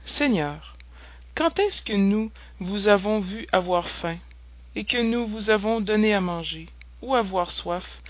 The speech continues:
et que ne vous, et que nous vous avons donné à boire ? Quand est-ce que nous vous avons vu sans logement, et que nous vous avons logé,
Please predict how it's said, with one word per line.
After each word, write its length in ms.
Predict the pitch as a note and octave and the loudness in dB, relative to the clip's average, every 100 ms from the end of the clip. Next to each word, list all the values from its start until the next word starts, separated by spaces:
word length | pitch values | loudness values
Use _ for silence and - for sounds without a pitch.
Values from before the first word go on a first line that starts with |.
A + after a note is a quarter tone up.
| - - - | -18 -12 -8
et 80 | A3 | -4
que 100 | A#3+ | 0
ne 160 | A3 | 2
vous, 260 | G3+ G#3 G#3+ - | 0 -4 -8 -10
et 120 | G3 G#3 | -8 -6
que 160 | A3+ | 0
nous 260 | G#3+ A#3 A#3+ | 2 2 -2
vous 340 | A3+ A3 A3 | -6 -6 0
avons 300 | A3 G3+ G#3+ | 0 2 -2
donné 380 | G#3 G#3+ G#3 G3+ | 0 2 2 2
à 40 | |
boire ? 460 | G3 E3 D3 D#3 - - - - - - - - - - - | -2 -4 -8 -10 -16 -20 -20 -20 -20 -20 -20 -16 -16 -12 0
Quand 300 | E4+ E4 E4+ | 2 4 4
est-ce 320 | E4+ - - | 4 2 -6
que 160 | A3+ | 0
nous 240 | G#3 G#3+ A3 | 2 2 0
vous 280 | G3+ A3 A3 | -6 -2 2
avons 320 | G#3+ G#3+ G#3 | 2 2 -2
vu 220 | F#3+ G#3 | -4 -6
sans 240 | - A#3+ | 0 2
logement, 500 | B3+ B3 - F3+ E3+ A3 - - - - - - | 2 2 0 0 -2 -6 -16 -20 -20 -18 -16 -4
et 120 | A3 | -4
que 140 | G#3+ A#3 | 0 2
nous 180 | A3 G#3+ | 2 0
vous 280 | G#3+ G#3+ | -4 2
avons 300 | A3 G3 G#3 | 2 4 0
logé, 520 | G#3 A3+ G#3 F3+ E3+ | 0 0 -2 -2 -8